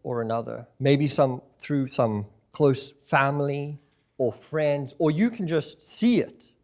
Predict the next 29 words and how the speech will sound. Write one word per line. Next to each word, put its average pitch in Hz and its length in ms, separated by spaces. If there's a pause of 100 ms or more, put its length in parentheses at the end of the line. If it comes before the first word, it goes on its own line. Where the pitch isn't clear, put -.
right, 127 300
in 147 140
the 135 60
world. 127 360
We've 139 160
all 175 140
been 185 180
touched - 320
by 117 160
that. - 280
The 135 60
world 156 360
has 143 120
been 139 180
impacted. 151 680 (460)
It 151 80
is 151 160
the 151 80
result 143 420
of 139 60
the 123 80
fall. 117 480 (640)
What 202 260
this 208 160
verse 208 240
is 185 80
saying 175 180
is 139 160 (220)
how, 180 380